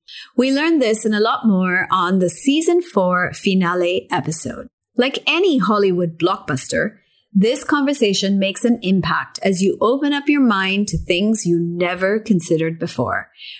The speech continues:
when in communication with others. What is love but self-expression, which we share with each other through communication? Love is complicated enough, so we aren't looking to complicate it even further.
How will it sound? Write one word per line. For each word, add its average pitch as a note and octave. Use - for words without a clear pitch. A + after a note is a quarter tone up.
when A3+
in B3
communication B3
with E3
others. -
What F3
is G#3
love F#3+
but G#3
self-expression, -
which B3+
we C#4
share B3+
with A#3
each B3+
other F3
through G3
communication? -
Love G3+
is G3
complicated F#3+
enough, E3
so -
we C#4+
aren't G4+
looking C#4
to F3+
complicate G3+
it -
even F3+
further. -